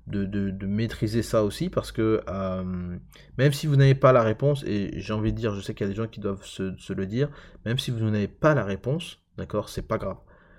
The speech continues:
Mais ce qui est important, c'est que vous, euh, soyez en capacité de pouvoir, euh, comprendre le problème et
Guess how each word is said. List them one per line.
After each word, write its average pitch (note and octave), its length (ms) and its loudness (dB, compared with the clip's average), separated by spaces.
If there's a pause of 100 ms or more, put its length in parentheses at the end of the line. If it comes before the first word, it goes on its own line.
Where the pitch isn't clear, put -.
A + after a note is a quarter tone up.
(200)
Mais G2 260 -4
ce - 80 -20
qui - 80 -4
est G#2+ 120 -4
important, A#2+ 400 0
c'est - 160 -6
que - 100 -6
vous, G#2+ 500 -2
euh, F#2 200 0
soyez A2 420 0
en G#2+ 80 0
capacité A2 640 -4
de G#2+ 100 -6
pouvoir, G2+ 600 -4
euh, F#2 80 -2 (480)
comprendre B2+ 640 0
le G2 100 -6
problème A2 460 -2 (440)
et G2 360 -2